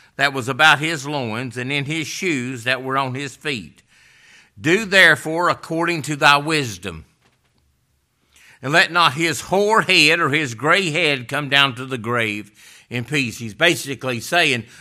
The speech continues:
"Don't let him become an old man." He told the king. You know what I see here? God doesn't judge men.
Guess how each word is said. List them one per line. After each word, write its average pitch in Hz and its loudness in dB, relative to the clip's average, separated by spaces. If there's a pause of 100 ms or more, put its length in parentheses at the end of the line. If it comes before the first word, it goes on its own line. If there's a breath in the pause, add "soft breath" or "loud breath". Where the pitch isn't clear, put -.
(140 loud breath)
"Don't 156 2
let 151 4
him 135 -2
become 131 -2
an 123 0
old 123 0
man." 123 0 (3750)
He 98 -18
told 76 -18
the - -20
king. 90 -14 (2500 soft breath)
You 110 -12
know 104 -10
what 107 -10
I 104 -10
see 120 -14
here? 123 -14 (2750 soft breath)
God 170 -2
doesn't 127 -4
judge 98 -6
men. 90 -12